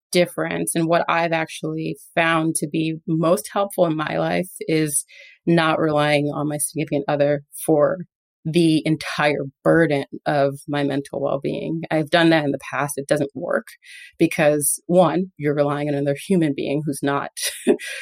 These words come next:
trained to do this, to kind of wade you through this part of your life and all the challenges, which is a little unfair.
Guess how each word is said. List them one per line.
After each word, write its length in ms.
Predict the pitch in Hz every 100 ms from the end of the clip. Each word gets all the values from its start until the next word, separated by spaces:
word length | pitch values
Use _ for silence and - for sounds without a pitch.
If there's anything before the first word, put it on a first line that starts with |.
| -
trained 380 | - 208 185 185
to 80 | 165
do 220 | 143 185 202
this, 340 | 147 143 - -
to 100 | 151 -
kind 160 | 151
of 120 | 147 -
wade 420 | 143 147 147 143
you 180 | 147 143
through 380 | - 147 147 156
this 500 | 170 185 - - - _ - -
part 160 | 151 147
of 80 | 143
your 180 | 139 170
life 320 | 226 220 202
and 120 | 147 147
all 80 |
the 100 | -
challenges, 540 | - 175 175 165 151 143
which 120 | 143
is 100 | 156
a 80 | 170
little 160 | 190
unfair. 540 | 160 151 - 143 151